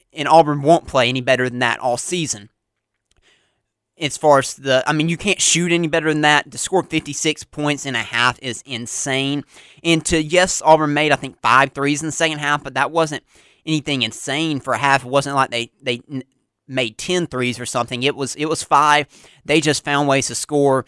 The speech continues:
in every which way. Ole Miss,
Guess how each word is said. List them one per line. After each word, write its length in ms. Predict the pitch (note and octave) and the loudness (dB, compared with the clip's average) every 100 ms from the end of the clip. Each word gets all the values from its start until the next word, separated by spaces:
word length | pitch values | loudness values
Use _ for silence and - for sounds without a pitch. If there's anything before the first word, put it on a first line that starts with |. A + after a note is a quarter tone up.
| _ _ _ | _ _ _
in 160 | - A2 - | -18 -16 -2
every 320 | E3+ D#3 D3 | 0 2 0
which 280 | C3 C#3+ - | 2 0 -2
way. 280 | B2+ C3 B2+ | 2 2 4
Ole 160 | D#3+ D#3 | 2 2
Miss, 440 | C#3+ C#3 B2+ - | 2 2 0 -8